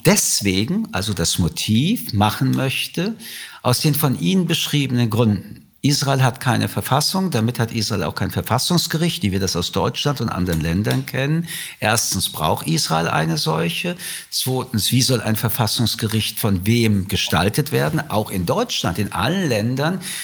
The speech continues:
werden ein Teil der Verfassungsrichter aus dem Bundestag oder aus anderen politischen Gremien mitbestimmt. Wenn man sich also überlegt, dass wir hier,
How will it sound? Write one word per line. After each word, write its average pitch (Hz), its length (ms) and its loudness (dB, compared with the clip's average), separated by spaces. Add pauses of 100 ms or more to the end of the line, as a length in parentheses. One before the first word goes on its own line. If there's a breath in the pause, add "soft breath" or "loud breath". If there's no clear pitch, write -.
(100)
werden 113 240 -2
ein 98 260 -2
Teil 82 380 -2
der 127 140 -2
Verfassungsrichter 110 1120 -2 (320 loud breath)
aus 87 220 -4
dem 85 100 -4
Bundestag 104 720 -2
oder - 220 -8
aus - 220 -10
anderen 135 460 -2
politischen 117 520 -2
Gremien 92 580 0
mitbestimmt. 139 1400 -2 (880 loud breath)
Wenn 151 200 0
man 160 160 2
sich 147 240 0
also 131 160 0
überlegt, 131 840 0
dass 127 220 0
wir 123 100 0
hier, 131 560 0